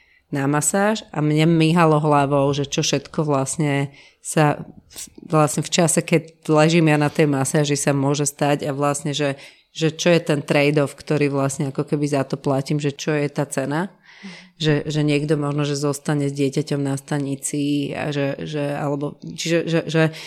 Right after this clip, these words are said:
Speaker 1: myslím si, že je to veľmi náročné v týchto ako keby iniciatívach, ktoré sú v rámci tej spoločenskej zodpovednosti a že je veľmi dôležité vedieť si držať ten odstup. Čiže napríklad toto je niečo, čo som vtedy vôbec nevedela.
Speaker 2: Cítila si už niekedy,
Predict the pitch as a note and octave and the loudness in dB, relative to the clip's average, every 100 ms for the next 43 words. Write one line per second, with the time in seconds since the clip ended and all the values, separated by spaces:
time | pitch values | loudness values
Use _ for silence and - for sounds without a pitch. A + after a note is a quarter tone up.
0 | - - E3+ G3+ - F3 F3 E3+ E3+ E3+ | -8 -2 0 2 2 4 4 4 4 4
1 | E3 D#3 D#3+ E3+ E3+ D3 D3 D#3 - D3 | 4 6 6 6 4 4 4 2 0 -4
2 | - D3 - D#3 C#3 D#3 D#3+ D3 D3+ D3 | -2 -6 -2 -2 0 -2 -2 -2 0 0
3 | D3+ - D3+ D#3 D#3 D3 D3 - D#3 D3 | 0 0 0 0 0 0 -2 0 0 0
4 | - D3+ D3 - - - - - D3+ D#3 | 0 0 0 -4 -10 -14 -16 -14 -14 -6
5 | D3+ C#3+ C#3+ - D#3 D3+ D3+ D3+ D3+ D3+ | -4 -2 -4 -4 -4 -2 -2 -2 -2 -4
6 | - D#3 C3+ F3 E3+ E3 E3 D#3+ - D3+ | -2 -2 -2 -2 -2 0 -2 -4 -4 -2
7 | D3+ D3+ D3 - - - _ D#3+ D#3+ D#3+ | 0 0 -2 -6 -20 -20 _ 2 2 0
8 | - D#3+ E3 E3 D#3 D3+ D3+ D3+ D3+ D#3 | -4 2 4 4 2 2 2 0 -2 -2
9 | C#3+ D3+ D#3 D#3 D3 D3 C#3+ - D3+ C#3 | 0 2 0 -2 -2 -2 -2 -2 -2 -2
10 | C3+ - B2+ - C#3 C3+ C#3 D3+ D3+ D#3+ | -6 -8 -8 -6 -4 -2 -2 -2 -2 -2
11 | D#3+ E3+ D3+ D3 D#3+ - D3 C#3+ C#3+ D3 | 2 2 2 0 -2 -4 -2 -4 -2 -4
12 | C#3 C3+ C3 C3+ A#2+ F2+ - - - D3+ | -2 -2 -2 -2 -4 -6 -6 -6 -6 -10
13 | - _ _ _ _ _ _ - F#3+ A3 | -12 _ _ _ _ _ _ -8 -4 0
14 | A#3 A3 A3+ G#3 F#3+ E3 D#3+ F3 F3+ G3 | 2 2 0 2 2 2 0 0 2 2
15 | G#3+ | 0